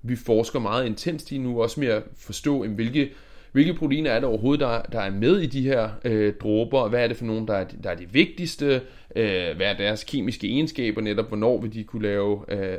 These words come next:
fejlfoldninger og, og alle de her ting. Og der har vi, øh, samarbejder med, med en, en række dygtige eksperimentalister til at, til at undersøge de her aspekter. Så det, så det er jo det næste skridt på vejen til netop at forstå,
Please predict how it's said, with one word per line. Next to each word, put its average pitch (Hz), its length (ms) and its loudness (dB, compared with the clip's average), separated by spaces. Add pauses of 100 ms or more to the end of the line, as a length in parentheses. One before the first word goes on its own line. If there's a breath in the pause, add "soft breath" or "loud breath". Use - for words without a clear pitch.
fejlfoldninger 110 800 2
og, 101 280 -2
og 110 220 -2
alle 131 160 2
de 127 60 -8
her 117 100 -2
ting. 92 240 -6
Og 90 60 -4
der 123 60 2
har 139 240 -2
vi, 151 320 2
øh, 110 420 0
samarbejder 113 560 -2
med, 110 280 -2
med 110 200 -4
en, 107 160 -6
en 107 220 -10
række 123 240 -4
dygtige 151 540 2
eksperimentalister 117 720 -4 (760)
til - 140 0
at, 107 200 6 (400 loud breath)
til - 120 0
at 127 60 4
undersøge 127 540 0
de 107 100 0
her 107 100 2
aspekter. 98 400 -4
Så - 140 -6
det, 120 260 -6
så 131 100 -6
det 147 80 4
er 156 40 10
jo 160 280 10 (760 loud breath)
det 151 100 10
næste 151 300 4
skridt 160 280 2
på 151 80 -4
vejen 117 240 2
til 127 140 -4
netop 123 240 2
at 117 80 -2
forstå, 143 460 2